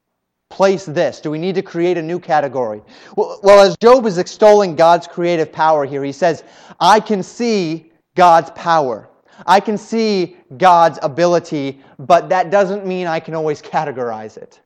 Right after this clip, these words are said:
That doesn't mean I can always place it in some, some boundary. That doesn't mean I can always understand it. I don't always know what God is doing when He's doing things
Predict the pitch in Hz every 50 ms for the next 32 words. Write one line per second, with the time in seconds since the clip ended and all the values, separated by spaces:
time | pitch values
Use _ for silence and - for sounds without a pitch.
0 | _ _ _ _ _ _ - 185 170 147 202 214 208 220 208 202 202 196 190 -
1 | 156 170 180 - 196 180 185 - 180 185 196 196 190 180 180 175 - - _ _
2 | _ _ - - 196 202 208 214 202 - 208 190 208 - 190 180 175 175 165 -
3 | - 202 190 185 185 185 185 185 _ _ _ _ _ _ _ _ _ _ _ _
4 | _ _ - - - 202 196 180 165 131 180 175 175 180 185 175 160 143 151 151
5 | 156 160 160 151 190 202 180 208 208 202 190 190 180 175 175 175 175 170 165 170
6 | 143 165 160 143 147 - - 180 170 165 151 131 139 170 208 220 208 202 196 190
7 | 156 170 175 160 147 143 165 170 156 151 156 160 156 156 143 135 127 123 120 151
8 | 175 185 151 131 117 110 107 107 113 _ _ _ _ _ _ _ _ _ _ _
9 | _ _ _ _ _ _ _ _ _ - 139 147 147 135 131 143 139 127 120 113
10 | 139 147 143 135 123 120 117 - 123 110 107 107 107 104 _